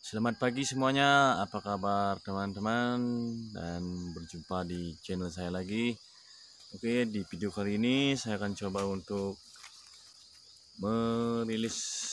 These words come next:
sepasang burung, guys, ya. Nah, burung ini adalah burung yang mungkin teman-teman sudah tahu,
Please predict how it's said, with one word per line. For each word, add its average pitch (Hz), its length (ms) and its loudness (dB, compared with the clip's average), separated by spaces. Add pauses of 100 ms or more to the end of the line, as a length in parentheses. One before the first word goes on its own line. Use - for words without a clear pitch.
(120)
sepasang 98 760 -4
burung, 92 400 -4
guys, 80 220 -10
ya. 92 120 -4 (840)
Nah, 92 100 -6
burung 92 300 -4
ini 123 240 4
adalah 131 240 6
burung 113 520 2
yang 101 520 2 (1080)
mungkin 95 260 -4
teman-teman 101 440 -2
sudah 95 260 -2
tahu, 120 680 0